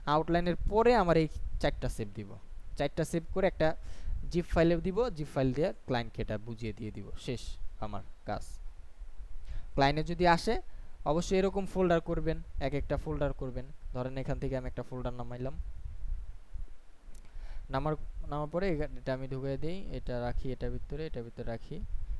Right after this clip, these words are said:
এটা রাখি, এটাও রাখি। ধরেন এটা হচ্ছে একটা, একটা ক্লায়েন্টের কাজ করছেন, এইভাবে রাখেন সাজায়া। এটা ফ-, এটা হচ্ছে এআই, এটা ইপিএস, এটা পিডিএফ, এটা জেপিজি, এটা ই-, আহ, zip file।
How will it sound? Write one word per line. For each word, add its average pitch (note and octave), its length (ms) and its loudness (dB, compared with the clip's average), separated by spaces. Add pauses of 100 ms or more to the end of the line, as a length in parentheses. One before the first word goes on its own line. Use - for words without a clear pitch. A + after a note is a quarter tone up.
(400)
এটা A2 200 -4
রাখি, C#3+ 420 -6 (120)
এটাও G#2 320 -6
রাখি। G2 320 -6 (880)
ধরেন D#3 220 -2 (100)
এটা D#3 300 0
হচ্ছে D3+ 160 -2
একটা, D3+ 220 -2 (340)
একটা C#3 200 -2
ক্লায়েন্টের C#3+ 400 2
কাজ D3+ 260 2
করছেন, F#3 360 -4
এইভাবে B2 320 -2
রাখেন G#2+ 300 -4 (180)
সাজায়া। G#2 340 -2 (500)
এটা B2 180 2
ফ-, C3+ 240 -2
এটা B2+ 200 -2
হচ্ছে C#3+ 200 -2
এআই, D3 240 4
এটা D3+ 220 -4
ইপিএস, C3 520 -2
এটা B2+ 200 -2
পিডিএফ, C#3 440 -2
এটা B2 140 -2
জেপিজি, B2+ 460 -6
এটা A#2+ 220 -4
ই-, A2 160 -2
আহ, - 1200 -2
zip A#2+ 140 -4 (120)
file। G2+ 160 -4